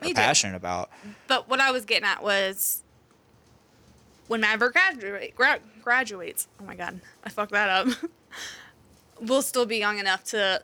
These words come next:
Speaker 2: we can continue our
Speaker 1: Oh, yeah.
Speaker 2: life. We throw a baby in there now, we're gonna be a lot older when that child <laughs> graduates. Uh, she said adopt.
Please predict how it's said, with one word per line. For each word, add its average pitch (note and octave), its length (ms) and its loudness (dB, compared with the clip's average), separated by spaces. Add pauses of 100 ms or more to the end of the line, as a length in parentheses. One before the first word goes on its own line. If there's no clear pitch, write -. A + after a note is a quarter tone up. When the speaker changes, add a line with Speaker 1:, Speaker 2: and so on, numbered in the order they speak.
Speaker 2:
we A3+ 120 -6
can G3+ 100 -4
continue G3+ 420 -6
our - 500 2
Speaker 1:
Oh, - 20 4
yeah. G3 240 4
Speaker 2:
life. - 400 -12 (500)
We A3 120 -6
throw A3+ 160 2
a - 20 -4
baby G#3+ 240 2
in G3 80 -2
there F#3+ 140 -2
now, G3 340 2
we're F#3+ 160 -8
gonna F#3 180 -8
be F#3 140 -8
a F#3+ 60 -4
lot G3 180 2
older A#3 320 -2
when F#3+ 100 -12
that F#3 200 -4 (140)
child G3 300 -4
<laughs> - 0 -
graduates. - 1400 -2 (240)
Uh, A3 340 6 (240)
she D4 240 2
said C4+ 180 2
adopt. G#3+ 540 2